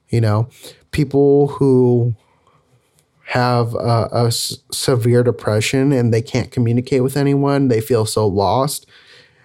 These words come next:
And you never know. That one conversation just might save them. That one interaction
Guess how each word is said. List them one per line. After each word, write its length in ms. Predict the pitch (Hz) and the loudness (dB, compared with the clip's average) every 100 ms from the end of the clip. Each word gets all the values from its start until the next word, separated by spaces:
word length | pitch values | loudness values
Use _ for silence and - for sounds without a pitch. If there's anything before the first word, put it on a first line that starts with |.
| _ - | _ -4
And 440 | 120 110 98 - _ _ _ _ _ _ _ _ _ _ _ _ _ 120 | -2 0 -4 -6 _ _ _ _ _ _ _ _ _ _ _ _ _ 0
you 120 | 127 | 2
never 220 | 135 131 | 2 2
know. 380 | 147 135 101 - - | 0 0 -2 -4 -4
That 220 | 120 117 | -2 0
one 320 | 120 123 135 | 0 0 -2
conversation 920 | 135 131 127 131 - 120 - 113 110 107 _ _ _ | -2 -2 -2 -2 0 0 0 0 -2 -4 _ _ _
just 280 | 127 120 131 | -2 0 0
might 240 | 120 - | -2 -4
save 380 | - 139 165 123 | -2 0 0 0
them. 260 | 85 101 - _ _ _ _ - 131 | -2 -4 -6 _ _ _ _ -6 -2
That 180 | 123 | 0
one 440 | 135 127 135 139 131 | 2 2 2 2 0
interaction 680 | 135 131 120 127 - 110 | 0 2 0 -2 -2 -2